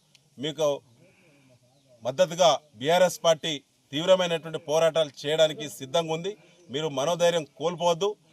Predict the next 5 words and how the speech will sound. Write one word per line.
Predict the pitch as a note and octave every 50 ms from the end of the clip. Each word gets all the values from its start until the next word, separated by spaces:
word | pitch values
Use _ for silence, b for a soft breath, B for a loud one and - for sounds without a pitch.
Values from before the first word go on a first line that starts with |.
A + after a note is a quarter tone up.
| _ _ _ -
పోరాటాలకు | C3+ E3+ F#3 F#3 E3+ F3 E3+ E3 D3+
సిద్ధంగా | D3+ - - C#3 C#3+ E3+ E3 E3
ఉండాలి. | E3+ E3 E3 E3 F#3+ G3+ - _ _ _ _ _ _ -
ప్రతి | C3 C#3+ C#3+ F#3 F3+ E3+ D#3+ C#3 - _ _ _ _ -
పంటకు | B2+ C#3+ D3 D3+ F#3+ F3